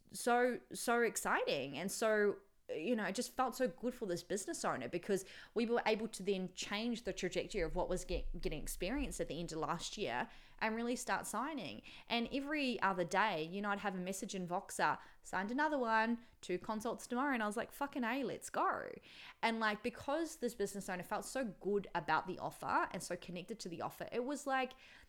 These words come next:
it was not, it was a no-brainer to talk about it. Like, when they showed up online,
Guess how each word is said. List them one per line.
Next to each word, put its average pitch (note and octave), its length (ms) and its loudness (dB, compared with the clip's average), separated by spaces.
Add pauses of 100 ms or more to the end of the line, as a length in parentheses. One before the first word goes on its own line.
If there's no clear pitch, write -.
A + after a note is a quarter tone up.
(160)
it C#4 100 4
was C#4 160 2
not, A#3+ 220 0
it B3 80 0
was C#4+ 100 0
a D#4+ 60 2
no-brainer G3 680 0
to - 120 -8
talk - 260 -4
about G#3+ 300 0
it. F4 240 2
Like, E3+ 220 2 (260)
when A3+ 180 2
they A#3+ 140 2
showed G3 280 2
up F#3+ 220 4
online, E3+ 800 -2